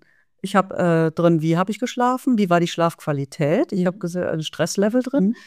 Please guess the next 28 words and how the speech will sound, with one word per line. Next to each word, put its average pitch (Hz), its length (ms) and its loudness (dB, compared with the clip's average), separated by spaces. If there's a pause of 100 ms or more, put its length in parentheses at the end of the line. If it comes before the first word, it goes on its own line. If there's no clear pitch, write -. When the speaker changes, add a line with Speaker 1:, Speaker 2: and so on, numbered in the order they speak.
(200)
Speaker 1:
ich 185 120 -8
kann 180 160 4
hinten 170 180 4
Bemerkungen 139 540 2
machen. 240 300 2
Ich 175 100 -6
war 151 100 -2
zum 135 140 -8
Beispiel 139 260 0
dann, 139 200 0 (320)
bin 156 100 2
total, 151 320 4
hab 151 140 2
acht - 180 0
Tage 151 240 2
dauerhaft 147 360 2
gearbeitet, 165 440 2
mir 151 60 2
geht's 151 160 -2
grad 143 160 -2
mental 190 320 2
nicht 208 140 0
gut 208 220 0
oder 147 160 4
mental 151 340 4
beim 143 140 2
Training 202 320 2
abgestürzt. 202 560 0